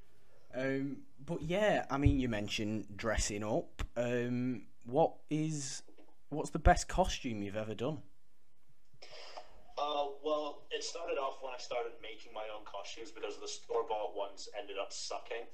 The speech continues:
Speaker 1: Mm-hmm.
Speaker 2: And it was twenty twelve, I got invited to my first Halloween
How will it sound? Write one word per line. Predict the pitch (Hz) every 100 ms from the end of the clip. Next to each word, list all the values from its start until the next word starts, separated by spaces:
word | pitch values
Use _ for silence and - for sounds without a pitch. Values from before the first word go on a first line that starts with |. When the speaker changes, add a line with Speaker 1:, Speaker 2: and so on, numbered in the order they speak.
| 131
Speaker 1:
Mm-hmm. | 120 117 113 120
Speaker 2:
And | 131 131
it | 127
was | 127 123 - -
twenty | 156 143 147
twelve, | - 131 123 110 110
I | 113
got | 117 117
invited | 123 117
to | 117
my | 117 104 127
first | 120 -
Halloween | 123 110 110 104